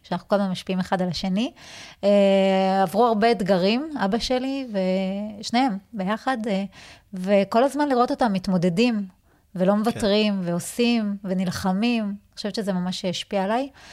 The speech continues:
Speaker 1: ובעלי, שהוא גם, אה, עבר הרבה אתגרים, ותמיד אף פעם לא ויתר, ותמיד עשה, ו-,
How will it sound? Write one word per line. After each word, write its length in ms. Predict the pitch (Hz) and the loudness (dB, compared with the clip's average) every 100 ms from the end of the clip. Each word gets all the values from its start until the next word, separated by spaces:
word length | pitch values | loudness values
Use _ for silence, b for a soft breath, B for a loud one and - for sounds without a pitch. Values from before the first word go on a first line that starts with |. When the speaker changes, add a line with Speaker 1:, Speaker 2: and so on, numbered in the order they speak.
| B B - | B B -10
Speaker 1:
ובעלי, 800 | 175 196 190 175 180 196 330 269 | 2 4 6 6 4 4 0 -2
שהוא 220 | 220 185 | -2 0
גם, 180 | 202 277 320 | 2 0 0
אה, 520 | 269 214 190 185 175 - _ _ | 0 0 0 -2 -6 -12 _ _
עבר 280 | 233 180 202 | -8 -2 2
הרבה 460 | 226 208 185 202 214 | 4 4 4 2 2
אתגרים, 520 | 208 208 196 220 214 | 0 -2 0 -2 -2
ותמיד 380 | 190 208 196 208 | -4 -4 -4 -2
אף 120 | 208 | -2
פעם 180 | - 202 | -2 -2
לא 80 | 196 | -2
ויתר, 460 | 196 196 214 208 196 | -4 -4 0 0 0
ותמיד 320 | 202 208 208 | -4 -4 -4
עשה, 400 | 214 - 220 208 | -4 -4 -2 0
ו-, 60 | 196 | 0